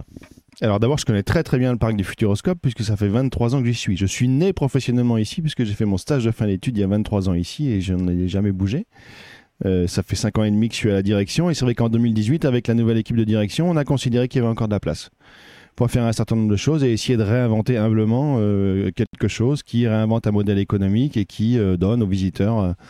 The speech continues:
un peu plus de diversité, un peu plus de contenu. Et notre stratégie, elle est, euh, simple et claire, mais néanmoins pas forcément simple à dérouler. Faire venir de plus loin, faire rester plus longtemps, s'installer définitivement comme étant une destination de court séjour.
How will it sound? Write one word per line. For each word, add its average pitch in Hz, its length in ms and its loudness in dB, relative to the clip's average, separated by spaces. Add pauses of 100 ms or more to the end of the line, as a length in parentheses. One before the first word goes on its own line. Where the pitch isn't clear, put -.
(280)
un 107 60 0
peu 110 100 2
plus 117 220 0
de 107 100 2
diversité, 107 560 0
un 117 80 0
peu 101 140 -4
plus 113 180 -2
de 110 80 0
contenu. 127 420 0
Et 156 60 0
notre 120 160 0
stratégie, 117 460 0
elle 117 100 2
est, 104 140 2
euh, 101 120 2
simple 147 440 -4
et 101 120 0
claire, 151 400 -4 (560)
mais 101 200 2
néanmoins 101 320 2
pas 101 100 0
forcément 101 360 -2
simple 104 240 -2
à - 20 2
dérouler. 110 400 2 (360)
Faire 117 140 0
venir 113 220 2
de 110 80 2
plus 107 160 -2
loin, 139 160 0
faire 123 160 0
rester 117 240 0
plus - 100 -2
longtemps, 113 340 0
s'installer 120 440 -2
définitivement 120 580 -2
comme 113 160 0
étant 113 220 0
une 104 120 0
destination 120 400 -2
de 113 60 -2
court 104 160 -4
séjour. 113 400 -2